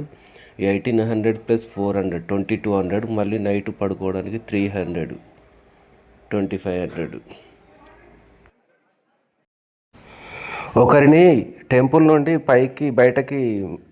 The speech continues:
పల్లకిలో మోసుకొస్తున్నారు చూడండి. వాళ్ళు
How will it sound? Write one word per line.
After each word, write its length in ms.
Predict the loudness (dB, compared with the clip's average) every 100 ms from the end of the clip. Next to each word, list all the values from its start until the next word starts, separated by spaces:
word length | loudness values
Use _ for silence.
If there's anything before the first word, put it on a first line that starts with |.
| _
పల్లకిలో 440 | 2 4 2 2 0
మోసుకొస్తున్నారు 880 | 2 0 -2 -2 -4 -4 -4 -4 -4
చూడండి. 520 | -6 -2 -2 -2 -8 -12 -20 _ _ _ _ _ _ _ _ _ _ _ _ -14 -8
వాళ్ళు 260 | -8 -6